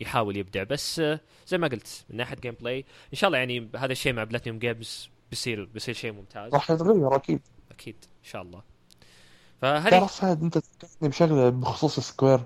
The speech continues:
Speaker 1: إيه؟
Speaker 2: الاستوديو الجديد، شو رأيك؟
Speaker 1: الاستوديو الجديد، والله ما، ما في يعني ذيك
Speaker 2: طوكيو
Speaker 1: المعلومات،
Speaker 2: فاكتوري.
Speaker 1: يعني، يعني ما في ذيك المعلومات صراحة اللي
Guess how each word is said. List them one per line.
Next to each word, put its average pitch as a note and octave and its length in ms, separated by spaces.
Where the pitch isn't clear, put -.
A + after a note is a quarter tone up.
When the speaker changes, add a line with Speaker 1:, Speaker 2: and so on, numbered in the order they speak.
Speaker 1:
إيه؟ A2+ 100
Speaker 2:
الاستوديو D#3+ 460
الجديد، C3+ 460
شو C#3 200
رأيك؟ A#2+ 360
Speaker 1:
الاستوديو C3 400
الجديد، A2 440
والله F4 400
ما، F4+ 160
ما A3 200
في D#4 140
يعني D#3+ 220
ذيك D#3+ 160
Speaker 2:
طوكيو C#3 160
Speaker 1:
المعلومات، C3 280
Speaker 2:
فاكتوري. A#2+ 340
Speaker 1:
يعني، G2+ 360
يعني B2 240
ما C#3+ 340
في G3 120
ذيك C#3 200
المعلومات A2+ 440
صراحة A#2 300
اللي G2 360